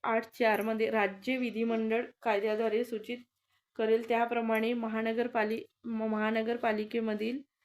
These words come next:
अ, सभासदां-, सभासदांपैकी, अम, सभासदां-, सभासदांची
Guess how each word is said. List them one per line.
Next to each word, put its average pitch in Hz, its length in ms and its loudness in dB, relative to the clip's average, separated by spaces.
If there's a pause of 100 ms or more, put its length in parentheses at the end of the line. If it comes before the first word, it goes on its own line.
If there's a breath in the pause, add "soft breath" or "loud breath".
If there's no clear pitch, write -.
(360 soft breath)
अ, 214 200 -2
सभासदां-, 220 920 0
सभासदांपैकी, 220 1080 -2 (200)
अम, 208 360 -6
सभासदां-, 214 720 -2 (920 loud breath)
सभासदांची 233 760 6